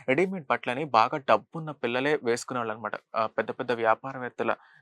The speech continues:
పిల్లలు ఎవరైతే ఉంటారో వీళ్ళే రెడీమేడ్ బట్టలు వేసుకునేవాళ్ళు అనమాట. ప్రతి మిడిల్ క్లాస్ వ్యక్తికి, ప్రతి మిడిల్ క్లాస్ కుటుంబంలో ఉండే వాళ్ళకి రెడీమేడ్ బట్టలు ఎందుకు చేరకూడదు, వాళ్ళు ఎందుకు వేసుకోకూడదు అనే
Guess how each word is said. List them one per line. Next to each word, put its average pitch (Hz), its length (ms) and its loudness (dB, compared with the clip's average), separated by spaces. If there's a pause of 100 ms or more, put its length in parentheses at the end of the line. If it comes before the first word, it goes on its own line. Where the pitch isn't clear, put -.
(120)
పిల్లలు 139 220 4
ఎవరైతే 135 280 0
ఉంటారో 127 300 -4
వీళ్ళే 139 300 -4
రెడీమేడ్ 139 480 -2
బట్టలు 123 320 -2
వేసుకునేవాళ్ళు 110 540 -4
అనమాట. 101 300 -2
ప్రతి 160 640 4
మిడిల్ 170 480 0
క్లాస్ 170 500 -4
వ్యక్తికి, 135 800 -4 (500)
ప్రతి 135 200 4
మిడిల్ 143 280 -4
క్లాస్ 147 280 -6
కుటుంబంలో 139 560 -8
ఉండే 123 240 -8
వాళ్ళకి 117 540 -4 (120)
రెడీమేడ్ 131 600 -2
బట్టలు 117 300 0
ఎందుకు 120 500 -8 (220)
చేరకూడదు, 113 420 -2
వాళ్ళు 123 380 6
ఎందుకు 123 260 -6
వేసుకోకూడదు 117 560 -4
అనే 113 220 -6